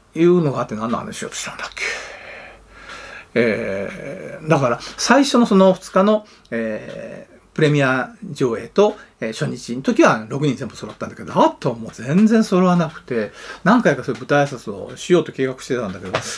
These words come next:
まあ、あの、なかなか大変だったってあるんですけれども。でも、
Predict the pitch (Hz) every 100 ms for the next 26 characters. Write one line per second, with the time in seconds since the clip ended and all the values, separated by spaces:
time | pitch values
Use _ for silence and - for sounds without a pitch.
0 | - 175 165 113 107 131 110 107 98 -
1 | 113 - 151 156 139 135 131 117 110 -
2 | - 95 98 - - - - 90 92 -
3 | - - - - - - 160 147 127